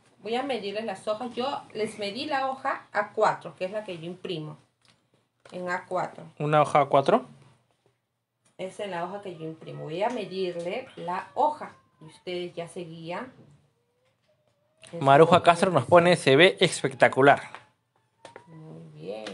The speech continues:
Speaker 1: hermoso.
Speaker 2: Me sigue invitando para que sigan compartiendo el hermoso trabajo, para que se ganen las moldes todas tus seguidoras, por favor.
Speaker 1: Claro, chicas, vamos compartiendo. A ver, chicas, lo voy a poner para mi lado para yo poder ver.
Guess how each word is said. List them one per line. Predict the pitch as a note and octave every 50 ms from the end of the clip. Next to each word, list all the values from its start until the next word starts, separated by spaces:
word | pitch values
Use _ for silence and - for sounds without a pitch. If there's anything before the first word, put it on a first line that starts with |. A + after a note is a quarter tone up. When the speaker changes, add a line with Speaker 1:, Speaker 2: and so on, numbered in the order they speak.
| F3+ E3 E3
Speaker 1:
hermoso. | E3 E3 E3 E3 E3 D#3+ D#3 D#3+ - _ _ _ _ _ _ _ -
Speaker 2:
Me | F3+ F#3+
sigue | - - A3 A3+
invitando | A3+ G#3+ F#3+ D3 F#3 F#3+ F#3+ G3+ G#3+ G3+
para | G#3+ F#3+ E3+
que | D#3 C#3
sigan | - F3+ F3+ F3+
compartiendo | F3 F#3 F3 D3+ D3 C3+ B2+ - D#3+ E3 E3 E3+ G#3 A3+ A3+
el | G3+ E3+
hermoso | D#3 D3+ D#3 D#3 E3 F3
trabajo, | F#3 D#3 C#3 D3 D#3 D#3 A3 G#3+
para | F#3+ D#3 D3+
que | C#3
se | - D3+
ganen | D3+ E3 E3+
las | E3 C#3+ C#3
moldes | D#3 D#3+ E3 E3 D#3+
todas | - E3+ E3+
tus | E3 E3+ -
seguidoras, | E3 D3 C#3+ D3 D#3 E3 E3+ E3
por | D#3+ C#3
favor. | - - C#3 D#3+ G3+ C#4 B3+ - - _
Speaker 1:
Claro, | - E3 E3 E3+ F3+ G#3+ A#3+ A#3+ G3+ G3
chicas, | - - A#3 A3 G#3 F#3 F3+
vamos | F3+ F#3 F#3+ G3+ G3 -
compartiendo. | G3 G3 - - E3 - - D#3+ D#3+ D3+
A | C#3+
ver, | C#3+ C#3+ C#3
chicas, | - - - D#3+ D3+ D#3
lo | D#3+
voy | D#3 D#3+
a | E3+ E3+
poner | - F3 E3 E3 D#3+
para | - F#3 G3 G#3
mi | A#3 A#3+ B3
lado | B3 A#3 G#3+ G#3+ A3 G#3+
para | A3 A3 G#3+ F#3
yo | E3+ D#3+
poder | D#3 - D#3+ D#3 D#3+ D#3+ D#3 -
ver. | - -